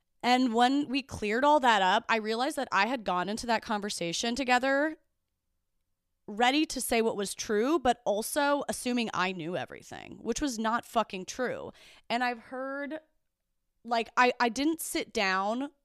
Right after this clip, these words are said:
with the assumption that there's a way we can resolve this together. I sat down with the assumption of, like, I need to name what the conflict is, and this is the end for us. I wasn't ready to shut down the podcast, but I, I felt like I was sitting down to say, "This is a problem, and it's a non-starter." But,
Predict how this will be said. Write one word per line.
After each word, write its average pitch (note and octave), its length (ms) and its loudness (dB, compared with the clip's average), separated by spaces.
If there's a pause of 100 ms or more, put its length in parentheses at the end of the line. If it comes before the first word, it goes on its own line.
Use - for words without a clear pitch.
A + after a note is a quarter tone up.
(120)
with A3 340 0
the A#3+ 80 0
assumption A3+ 560 0
that A3 120 -2
there's G3 200 -2
a G#3 60 -2
way F3 280 -2
we F3+ 220 -8
can D#3+ 640 -6 (220)
resolve F3 360 -2
this E3+ 160 -8
together. G#2 420 -6 (240)
I G#3+ 100 2
sat B3 260 4
down C#4 160 6
with D4+ 80 0
the C4+ 80 -2
assumption G#3 400 -4
of, G#3 80 -4
like, G3 260 0 (140)
I A3 180 4
need C#4+ 180 2
to - 100 -4
name B3 180 0
what B3+ 100 0
the C#4 80 -2
conflict G#3 480 -2
is, A3 300 -2
and F3+ 160 -8
this E3+ 180 -6
is F#3 140 -8
the F#3+ 180 -6
end E3+ 380 -6
for F#3+ 160 -6
us. B2 240 -6 (240)
I F4+ 40 8
wasn't G#4 200 4
ready C4+ 160 4
to C#4 60 0
shut C4 180 0
down A3+ 160 4
the G#3 60 0
podcast, B3+ 540 2
but B3+ 80 -2
I, A3 220 6
I A3 140 2
felt F#3+ 240 -4
like C#4+ 140 -2
I C#4 80 2
was A#3 120 -2
sitting G#3 220 -6
down F#3+ 180 0
to F3+ 60 -8
say, F#3+ 300 0 (280)
"This C4+ 160 -2
is D4+ 100 -2
a D#4+ 60 -2
problem, A3+ 400 6
and F#3+ 120 0
it's F#3 120 -6
a F#3+ 60 -4
non-starter." D#3 720 -4 (420)
But, G#3+ 600 6